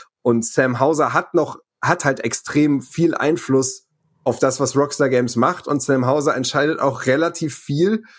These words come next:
zumindest für jemanden in seiner Position, basierend darauf, worauf er halt mal so Bock hat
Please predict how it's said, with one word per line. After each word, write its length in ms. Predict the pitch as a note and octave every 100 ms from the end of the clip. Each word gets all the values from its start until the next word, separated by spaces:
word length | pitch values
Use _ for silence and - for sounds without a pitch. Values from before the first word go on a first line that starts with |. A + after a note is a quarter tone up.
| - _ _
zumindest 440 | C3 C#3 D3 B2+
für 120 | D#3
jemanden 400 | D#3 D#3 D3 B2+
in 100 | C#3
seiner 240 | C3+ C#3 D3
Position, 640 | C#3+ C3 C3+ - D3+ D3
basierend 400 | C3 B2 D3 B2+
darauf, 360 | C#3 D3+ D3+ C#3
worauf 320 | B2 C3+ -
er 180 | C3+ B2+
halt 260 | C#3 - -
mal 200 | B2 A#2+
so 140 | C3
Bock 260 | C3+ D3 -
hat 280 | C3 B2